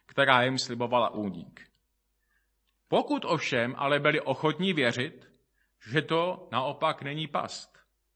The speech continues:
že se to moře nezavře nad nimi a neutopí je.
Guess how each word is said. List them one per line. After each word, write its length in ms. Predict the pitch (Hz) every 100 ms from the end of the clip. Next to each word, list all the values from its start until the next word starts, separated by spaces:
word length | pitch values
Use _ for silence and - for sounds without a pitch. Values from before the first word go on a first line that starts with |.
| _ _ _ _ _ _ _ _ _ _ -
že 120 | 120
se 140 | 143
to 160 | 127 135
moře 320 | 135 143 151
nezavře 480 | 131 131 160 151 165
nad 100 | 156
nimi 320 | 151 156 156
a 80 | 151
neutopí 580 | 165 180 - 101 - 87
je. 220 | 90